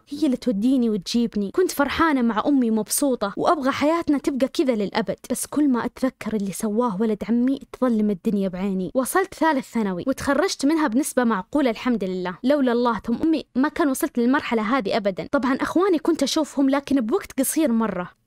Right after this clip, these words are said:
تقريبًا نص ساعة باليوم وبالتهريب. وحتى ما كنت أشوفهم بالشقة عشان أبويا لا يدري. كانت أمي تنبههم وتقول: "أبوكم لا يدري، لا يزل لسانكم." ودايمًا أمي تقول لهم:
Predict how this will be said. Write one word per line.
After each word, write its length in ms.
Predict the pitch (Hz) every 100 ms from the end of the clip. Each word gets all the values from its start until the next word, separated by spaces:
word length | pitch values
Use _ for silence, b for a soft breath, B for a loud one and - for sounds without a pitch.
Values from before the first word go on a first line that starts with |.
| -
تقريبًا 400 | - 311 392 311
نص 180 | 285 -
ساعة 300 | 330 277 226
باليوم 360 | 226 254 277 -
وبالتهريب. 760 | 247 311 - 226 220 262 226 -
وحتى 320 | 285 349 -
ما 100 | 285
كنت 200 | 349 349
أشوفهم 360 | 262 330 - 240
بالشقة 500 | 202 - 254 190 175 -
عشان 240 | 220 269 247
أبويا 360 | 233 339 262
لا 120 | 233
يدري. 300 | 214 190 -
كانت 340 | - 294 294 294
أمي 220 | 359 370
تنبههم 680 | - 262 202 302 254 196 208 - B
وتقول: 300 | 254 240 277 -
"أبوكم 440 | 208 269 311 269
لا 140 | 240 285
يدري، 380 | 269 190 214 - B B
لا 160 | 262
يزل 300 | 320 254 269
لسانكم." 680 | 262 226 - 269 233 - 202 240
ودايمًا 420 | 247 302 247 226
أمي 160 | 262
تقول 300 | 233 - 233
لهم: 240 | 214 190